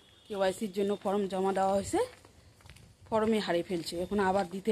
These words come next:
লাগবে বুধবার। বাড়িতে চলে আসলাম, টোটো করে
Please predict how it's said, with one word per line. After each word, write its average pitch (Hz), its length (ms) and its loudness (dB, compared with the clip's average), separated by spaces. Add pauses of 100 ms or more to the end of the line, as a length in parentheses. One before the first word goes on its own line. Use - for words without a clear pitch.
লাগবে 190 240 0 (340)
বুধবার। 190 380 -2 (2000)
বাড়িতে 170 300 -4 (100)
চলে 185 260 2
আসলাম, 233 260 0 (3500)
টোটো 202 260 -6
করে 202 140 2